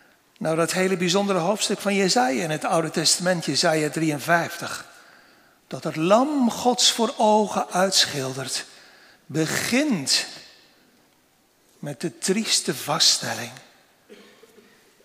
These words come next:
Wie? Wie heeft onze prediking geloofd? En aan wie, lieve mensen,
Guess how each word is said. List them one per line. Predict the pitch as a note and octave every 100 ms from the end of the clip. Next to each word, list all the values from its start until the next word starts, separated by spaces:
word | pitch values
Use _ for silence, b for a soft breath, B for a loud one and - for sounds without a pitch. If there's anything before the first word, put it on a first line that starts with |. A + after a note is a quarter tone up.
| _ _ _
Wie? | C3+ D3 A#2+ - _ _ _ _ _ _ _ _ _ _ _ _ _ _ _ _
Wie | C#3 G3+ D#4 G#3
heeft | C#3+ D#3 D3 -
onze | D4+ D#3 E3
prediking | - E3 F#3 C3 - B2 A#2+
geloofd? | - A2+ B2+ - - _ _ _ b b b b b b b b b b b
En | - F3+ G#3
aan | G3+ G3
wie, | A#3 D4+
lieve | A#3+ A#3+ F#3+
mensen, | F#3 F#3 F3+ -